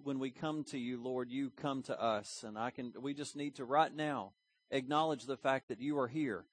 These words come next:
that where two or more are gathered in your name, Lord, you are here. And Lord, the King is here.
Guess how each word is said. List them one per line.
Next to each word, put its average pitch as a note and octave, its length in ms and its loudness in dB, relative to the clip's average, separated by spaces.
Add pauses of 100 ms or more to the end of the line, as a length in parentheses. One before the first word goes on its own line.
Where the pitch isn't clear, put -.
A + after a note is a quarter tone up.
(240)
that C#3 80 -2
where C3 180 0
two F3 220 2
or E3 80 4
more D#3 220 2
are C#3 40 2
gathered D3+ 400 4
in C#3 120 0
your C#3 120 0
name, D3+ 360 0
Lord, B2 240 0
you C#3+ 160 4
are B2 100 8
here. D3+ 400 -2 (480)
And C3+ 80 -2
Lord, D3 160 0
the B2 80 0
King F3+ 400 -2
is C3+ 200 -4
here. B2 360 0